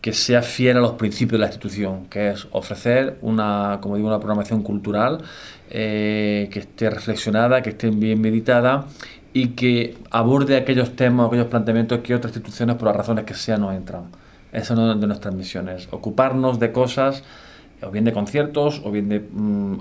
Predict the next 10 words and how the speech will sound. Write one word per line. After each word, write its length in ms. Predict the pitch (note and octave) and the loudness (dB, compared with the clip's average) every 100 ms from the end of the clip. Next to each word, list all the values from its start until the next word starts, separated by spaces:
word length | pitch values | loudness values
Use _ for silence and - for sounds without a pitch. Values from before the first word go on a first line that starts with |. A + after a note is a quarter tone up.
| - | -6
compositores, 800 | G2 F2+ - B2+ C#3 C#3 C#3 C3+ G#2+ | -10 -8 -2 2 6 4 4 -2 -6
o 80 | |
bien 260 | G#2+ A2 G#2+ | -2 0 0
de, 400 | G#2+ G#2 G2+ G#2 | 0 2 2 0
eh, 400 | G2 G#2 G#2 G2 | 0 0 0 -2
mm, 420 | G2+ G2+ G2 F#2+ | -4 -4 -4 -6
temas 440 | - G#2+ G#2 G2 F#2+ | -2 0 2 -2 -4
de 160 | G2+ F#2+ F#2+ - - | -6 -4 -8 -10 -12
diversa 420 | G#2 A2 A2 - A2 | -2 0 0 0 4
índole, 460 | A#2+ A#2+ C3 D3+ | 4 6 2 0